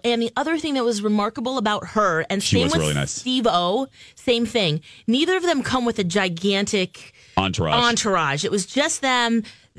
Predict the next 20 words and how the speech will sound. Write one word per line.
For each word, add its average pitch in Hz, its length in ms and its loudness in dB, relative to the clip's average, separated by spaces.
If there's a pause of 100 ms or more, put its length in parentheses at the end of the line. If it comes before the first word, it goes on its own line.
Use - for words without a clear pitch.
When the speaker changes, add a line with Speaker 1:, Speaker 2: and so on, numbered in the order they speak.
Speaker 1:
here 302 320 -4
to 277 80 -2
share, 240 480 0 (260)
f-, - 220 -20 (100)
s-, - 220 -20 (160)
have 262 220 -4
some 269 160 -2
fun, 226 520 0
and 202 360 -2
they 202 160 0
delivered 185 340 -2
on 147 160 -2
that, 147 220 -6
too. 139 340 -8 (300)
Speaker 2:
Couldn't, 131 280 0
yep, 117 300 0
you 117 160 0
are 117 140 -2
absolutely 101 420 -2
right. 80 220 -2